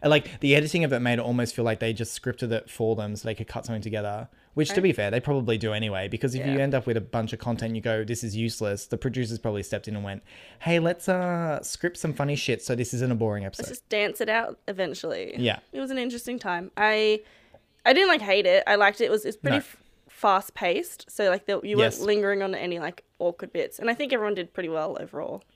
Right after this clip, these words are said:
Speaker 1: Yeah, I think everyone did pretty well too. And, but you're right, I think the editing of it was actually what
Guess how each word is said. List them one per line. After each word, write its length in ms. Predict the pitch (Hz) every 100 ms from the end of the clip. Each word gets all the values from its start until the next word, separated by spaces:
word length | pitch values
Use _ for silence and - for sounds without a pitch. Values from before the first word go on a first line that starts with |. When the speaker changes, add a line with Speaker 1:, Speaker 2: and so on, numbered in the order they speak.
| _
Speaker 1:
Yeah, 300 | 208 214 180
I 100 | - 233
think 200 | 349 165
everyone 260 | 131 127
did 140 | 117 113
pretty 160 | 120
well 120 | 117 113
too. 160 | 151 -
And, 240 | 147 139 -
but 100 | -
you're 100 | 160
right, 160 | 151 120
I 40 |
think 240 | 117 175 -
the 200 | 151 -
editing 420 | 127 135 - 120
of 180 | 113 107
it 120 | 107
was 140 | 120 117
actually 320 | 110 - 123
what 260 | 113 107